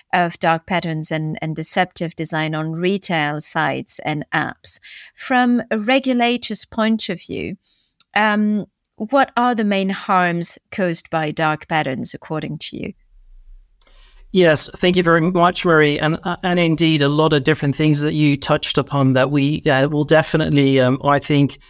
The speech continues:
Speaker 2: revisit, uh, during the interview. But maybe just indeed to start a sort of high level.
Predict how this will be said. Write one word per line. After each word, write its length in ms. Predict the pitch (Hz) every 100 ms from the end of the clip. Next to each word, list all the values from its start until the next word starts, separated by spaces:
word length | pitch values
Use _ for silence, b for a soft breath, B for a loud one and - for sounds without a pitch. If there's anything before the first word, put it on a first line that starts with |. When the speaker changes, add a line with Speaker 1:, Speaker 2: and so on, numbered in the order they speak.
| b b
Speaker 2:
revisit, 840 | 139 170 156 151 143 135 127 -
uh, 140 | 156 131
during 340 | 143 135 135
the 160 | 131 139
interview. 480 | 147 147 139 127
But 160 | 127 143
maybe 320 | 185 196 175
just 300 | - 160 -
indeed 320 | 156 147 147
to 80 | 143
start 500 | - - 151 135 135 b b b -
a 60 |
sort 260 | 135 - 160
of 100 | 151
high 320 | - - 147
level. 500 | 143 143 127 113 -